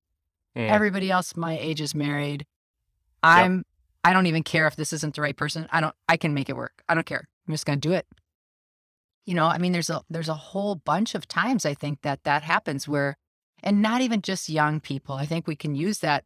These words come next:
Speaker 2: for, that grouping as a traditional group of where you're gonna see a lot of that. But there's
Speaker 1: Yeah.
Speaker 2: lots of people that are in that mode,
Speaker 1: <laughs>
Speaker 2: thirties,
Speaker 1: I
Speaker 2: forties, and so on.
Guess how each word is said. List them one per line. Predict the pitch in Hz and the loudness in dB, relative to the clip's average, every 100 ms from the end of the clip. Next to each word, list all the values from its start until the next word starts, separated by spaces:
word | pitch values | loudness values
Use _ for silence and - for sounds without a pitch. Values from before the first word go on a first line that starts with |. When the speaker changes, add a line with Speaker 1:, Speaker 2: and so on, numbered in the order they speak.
| _ | _
Speaker 2:
for, | - 156 147 | -10 -8 -8
that | 147 151 143 | 0 0 0
grouping | - 147 147 151 139 135 | -2 -2 2 2 2 0
as | - 139 135 | -2 -4 -2
a | 131 135 _ _ _ _ | -2 -4 _ _ _ _
traditional | - 160 160 - 151 139 | -2 -2 -2 -2 -2 -2
group | - 143 139 | -2 -2 0
of | 143 131 - _ 165 | 0 0 -4 _ -8
where | 135 135 | 0 2
you're | 143 131 | 2 0
gonna | 131 127 | -2 -4
see | - 127 | -4 -4
a | |
lot | 120 120 135 | 0 0 0
of | 160 | -2
that. | 170 185 208 - _ _ - | 0 0 0 -4 _ _ -6
But | 147 - | -6 -4
there's | 156 165 160 - | -2 2 2 0
Speaker 1:
Yeah. | |
Speaker 2:
lots | 131 131 143 147 - | -4 0 2 2 -2
of | 139 | -10
people | - 135 135 | -8 -8 -6
that | 131 127 | -4 -2
are | 127 | -4
in | 127 131 131 | -4 -4 -2
that | 127 127 | -2 -2
mode, | 135 127 127 120 _ _ _ _ _ _ | -4 -4 -6 -8 _ _ _ _ _ _
Speaker 1:
<laughs> | - 131 - | -8 -8 -6
Speaker 2:
thirties, | - 123 127 135 139 | 0 0 2 0 0
Speaker 1:
I | 104 | 0
Speaker 2:
forties, | 120 123 131 131 | 0 0 -2 -2
and | 127 | -4
so | - 120 | -4 -4
on. | 117 120 | -4 -8